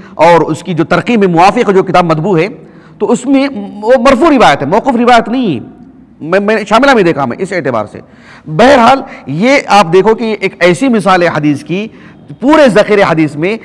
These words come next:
जो इसके तकरीबन तीन तबक़ात तक आप देखो, अल्लाह के रसूल के बाद सहाबी, क्यों? एक तरफ अनस बिन मालिक है, वो तो मुत्तफ़क़ुन अलैहि रिवायत है, उनके साथ कौन है? अबू हुरैरा। बात वाज़ेह हो गई आपको?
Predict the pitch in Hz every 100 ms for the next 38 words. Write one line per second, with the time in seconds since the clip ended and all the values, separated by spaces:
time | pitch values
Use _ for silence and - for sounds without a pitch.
0 | - - 135 202 220 220 233 208 190 214
1 | 214 - 254 311 320 311 285 262 214 208
2 | 208 208 190 180 175 147 160 175 202 -
3 | - 143 190 175 170 160 170 165 151 156
4 | 139 - 254 254 - - 190 220 196 214
5 | 220 247 254 277 254 262 277 294 277 247
6 | 202 175 147 127 120 101 - - - 185
7 | 214 233 226 226 233 214 254 - - -
8 | - 151 170 175 175 147 131 175 - -
9 | - - - 160 185 185 202 196 - 226